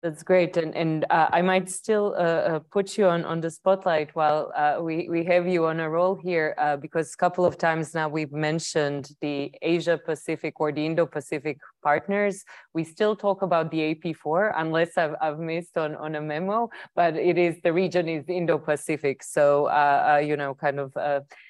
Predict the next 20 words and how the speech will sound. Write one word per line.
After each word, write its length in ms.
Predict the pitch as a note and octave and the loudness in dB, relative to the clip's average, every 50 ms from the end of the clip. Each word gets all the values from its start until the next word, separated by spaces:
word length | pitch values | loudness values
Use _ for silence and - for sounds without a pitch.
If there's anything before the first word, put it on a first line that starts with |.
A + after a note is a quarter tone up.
| _ _ - | _ _ -16
reconciling 920 | - D3 E3 F#3 F3+ F3+ F3+ D#3+ D#3 - D#3+ D3 C#3+ D3 D3+ D3 D3+ C#3 | -10 0 0 0 2 2 -2 -4 -4 -2 0 0 0 0 -2 -6 -8 -8
be-, 180 | C#3+ D#3 D#3+ - | -10 -10 -10 -8
between 320 | F3 F3 E3 F3+ F3+ E3 | -10 -10 -6 -4 -4 -2
the 120 | E3+ D#3+ D3+ | -2 -2 -4
two. 200 | - - D#3 C#3+ - - - - - - | -2 -4 -6 -6 -6 -10 -20 -16 -6 -2
Um, 380 | E3+ E3 E3 E3 E3 E3+ - - _ _ _ _ _ _ _ - F#3+ | -2 0 0 0 -2 -4 -6 -8 _ _ _ _ _ _ _ -8 -4
my 140 | G3 G#3+ | -4 -4
question, 680 | G#3+ - - C#4 C#4 C#4 - - D4+ C4 A#3 A3 G#3+ - | -4 0 2 2 2 2 -2 0 2 2 2 2 -2 -2
uh, 320 | - E3+ E3+ E3+ E3+ - | 0 0 2 2 2 2
um, 380 | - E3+ E3+ E3 E3 E3 E3+ E3+ - - D#3+ - | 2 2 2 2 0 0 -2 -6 -8 -10 -12 -2
from, 300 | - E3+ E3 E3 F#3 F3 | 0 0 0 0 -2 -10
for, 340 | _ - E3 E3+ F3 E3+ E3+ | _ -4 0 2 2 2 2
for 200 | - E3+ E3+ E3 | 0 2 2 2
the 320 | D#3 D3 E3 D#3+ D#3+ D#3 D#3 | 2 0 -2 -2 -2 -4 -4
sort 220 | - - F3+ E3+ | -2 -2 2 2
of 240 | E3+ E3 D3 D3 - _ - - | 2 2 0 -4 -14 _ -4 0
Brussels 560 | E3+ E3+ G3 G3 - G3+ F3 D#3+ D3+ C3+ C#3 | 2 2 2 2 0 0 0 0 -2 -4 -6
view 220 | D#3 E3 D#3+ D#3 | -6 -4 -2 0
of, 180 | D3 C#3+ D3 D3 - - | 0 0 0 -2 -4 -2
of, 240 | D#3 D3 C#3+ C#3 | 0 0 0 0